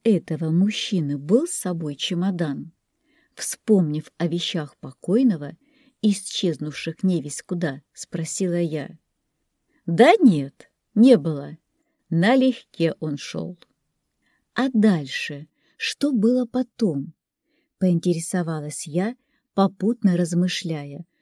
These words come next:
куда же Курский подевал свои вещички, и пытаясь просчитать все варианты. "О, точно! Он же мог еще в воскресенье оставить чемодан в камере хранения.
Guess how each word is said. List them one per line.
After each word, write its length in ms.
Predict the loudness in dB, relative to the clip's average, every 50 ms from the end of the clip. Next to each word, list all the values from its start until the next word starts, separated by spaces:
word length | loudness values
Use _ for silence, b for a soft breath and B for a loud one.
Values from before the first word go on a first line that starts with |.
| _ _ _ _
куда 380 | 0 2 4 4 4 4 2
же 160 | 2 -2 -6 -14 _
Курский 680 | _ -2 -2 -2 -2 -4 -14 -16 _ -10 -10 -10 -10 _ _ _ _
подевал 480 | -2 0 0 2 0 0 0 0 0 0
свои 380 | -2 -2 -2 -2 -2 -2 -2 -2
вещички, 840 | -2 -4 -6 -6 -8 -8 -8 -8 -10 -12 -14 _ -14 -16 -16 _ _ _ _ _ _ _ _ _ _ _ _ 2
и 100 | 2 2
пытаясь 600 | 4 4 0 0 2 0 0 0 -2 -4 -8 -10
просчитать 680 | -4 -2 -2 -2 -2 -2 -4 -4 -4 -2 -2 -4 -4 -4
все 260 | -8 -6 -2 -2 0
варианты. 840 | 0 0 -2 -2 -4 -6 -4 -4 -6 -6 _ -12 -14 -14 -14 -16 -16 _ _ _ _ _ _ _ _ _ _ _ _ _ _ _ _ _ 0
"О, 480 | 2 2 2 2 0 -4 -8 -10 -12 -14 _ _ _ _ _ _ _ _ _ _ -6
точно! 800 | -2 0 0 0 -2 -4 -8 -10 -8 -6 -6 -6 -6 -8 -10 -16 _ _ _ _ _ _ _ -4
Он 280 | 0 4 6 6 4
же 180 | 4 2 4 6
мог 340 | 6 8 8 6 4 2 -2
еще 400 | -2 -2 -2 -2 0 0 0 0
в 60 | 0
воскресенье 1080 | -2 -6 -6 -8 -8 -6 -6 -6 -6 -6 -4 0 2 4 2 2 2 -4 -10 -12 -12 _ _ _ _ _ _ _ 0
оставить 680 | 2 2 2 2 0 -4 -2 0 0 0 0 0 -2 -6
чемодан 720 | -6 -4 0 0 0 2 0 -2 0 2 2 4 4 2
в 140 | 0 _ _
камере 460 | -4 -2 0 0 2 2 2 0 0
хранения. 920 | -2 -2 -2 0 2 4 4 4 2 0 0 -2 -4 -4 -6 -8 -10 -14